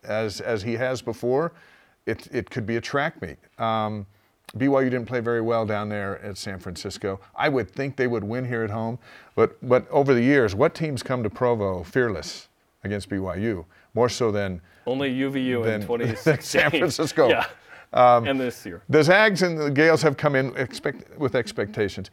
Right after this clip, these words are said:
Speaker 2: Yeah.
Speaker 1: but the Dons don't come in with fear like some of these other teams. L M U came in with fear and got beat by twenty-nine points.
Speaker 2: Yeah, it was, it was crazy.
Speaker 1: Crazy.
Speaker 2: I-, in these close games this year, by the way, uh, le-, let's call a,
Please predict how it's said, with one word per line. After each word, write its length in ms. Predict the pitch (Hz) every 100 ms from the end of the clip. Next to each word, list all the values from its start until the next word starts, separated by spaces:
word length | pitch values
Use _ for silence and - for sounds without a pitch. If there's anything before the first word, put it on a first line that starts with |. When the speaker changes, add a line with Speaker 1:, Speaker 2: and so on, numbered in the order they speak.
| -
Speaker 2:
Yeah. 100 | 104 -
Speaker 1:
but 120 | 131 -
the 140 | 113
Dons 340 | 107 135 220
don't 160 | - 156
come 160 | 127 139
in 140 | 135
with 100 | 104
fear 540 | - 156 160 82 73 _ _ -
like 160 | 117 98
some 160 | 131
of 60 | 113
these 100 | 98
other 180 | 113 127
teams. 200 | 90 101
L 160 | 170
M 100 | 190
U 120 | 135 175
came 220 | 147 131
in 100 | 117
with 120 | 101
fear 140 | - 156
and 60 |
got 100 | 98
beat 140 | 101 123
by 100 | 104
twenty-nine 500 | 90 120 127 127 123
points. 400 | 139 151 104 -
Speaker 2:
Yeah, 140 | 123 104
it 40 |
was, 200 | 120 - _ -
it 40 |
was 160 | 131 -
crazy. 360 | 156 208 240
Speaker 1:
Crazy. 80 | 73 - _ _ _
Speaker 2:
I-, 180 | 170 208 -
in 180 | 208 233
these 220 | 208 -
close 340 | - 175 180
games 280 | - 131 127
this 160 | 107 -
year, 80 | 101
by 160 | 90
the 80 | 85
way, 120 | 71 - _ -
uh, 140 | 233 196
le-, 200 | 202 202
let's 200 | 247 262
call 320 | - 247 247
a, 60 | 190